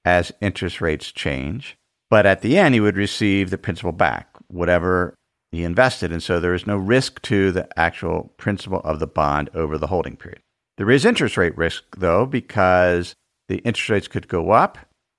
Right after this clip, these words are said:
or they could go down. And let's say they go down and then they're now lower than the initial yield on the bond.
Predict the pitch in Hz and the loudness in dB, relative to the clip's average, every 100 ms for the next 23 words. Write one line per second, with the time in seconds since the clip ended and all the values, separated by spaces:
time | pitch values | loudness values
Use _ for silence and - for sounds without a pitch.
0 | - 80 87 87 85 82 135 143 120 135 | -6 -4 -4 -4 -4 0 2 2 2 0
1 | 113 101 92 95 - 92 87 90 113 143 | -2 -4 -6 -6 -4 -4 -2 -2 0 2
2 | 117 110 117 - 90 95 95 92 92 90 | 2 -2 -6 -8 -4 -2 0 -2 -4 -8
3 | _ _ _ _ 82 85 82 - 92 92 | _ _ _ _ -4 -4 -4 -4 -2 0
4 | 82 120 135 107 101 90 90 87 87 - | 2 4 4 4 2 0 -2 -2 -4 -8
5 | _ _ _ - 80 82 80 82 101 - | _ _ _ -14 -6 -2 -2 -2 -4 -4
6 | 92 82 78 110 131 107 92 87 82 78 | -6 -6 -2 2 4 4 2 0 -2 0
7 | 131 107 95 104 | 2 2 0 -4